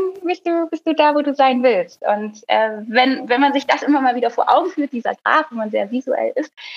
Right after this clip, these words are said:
ähm, und sich denkt, „Okay, das ist okay, da mal kurz ins Tal zu fallen“, weil dann geht's wieder hoch, weil das ist nur,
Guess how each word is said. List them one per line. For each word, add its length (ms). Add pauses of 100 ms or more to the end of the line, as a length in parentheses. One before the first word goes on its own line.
(220)
ähm, 340
und 160
sich 160
denkt, 240
„Okay, 280
das 100
ist 140
okay, 260
da 100
mal 200
kurz 180
ins 200
Tal 380
zu 140
fallen“, 460
weil 100
dann 140
geht's 220
wieder 240
hoch, 240
weil 120
das 160
ist 120
nur, 260